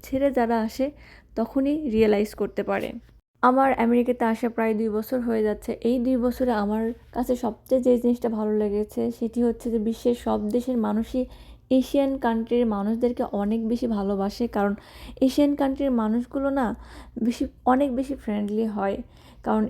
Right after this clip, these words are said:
এরা ফ্যামিলিকে ভালোবাসে। অন্যান্য দেশের কালচারের সাথে আমাদের কালচারের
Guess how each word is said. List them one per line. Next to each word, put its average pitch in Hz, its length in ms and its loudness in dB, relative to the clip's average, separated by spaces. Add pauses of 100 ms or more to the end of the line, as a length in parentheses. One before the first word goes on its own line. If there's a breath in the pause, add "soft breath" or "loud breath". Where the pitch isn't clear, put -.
এরা 233 280 4 (340)
ফ্যামিলিকে 254 460 2
ভালোবাসে। 196 640 -2 (480 loud breath)
অন্যান্য 285 320 4
দেশের 269 300 0
কালচারের 240 400 2
সাথে 247 220 -6
আমাদের 226 300 0
কালচারের 220 440 -2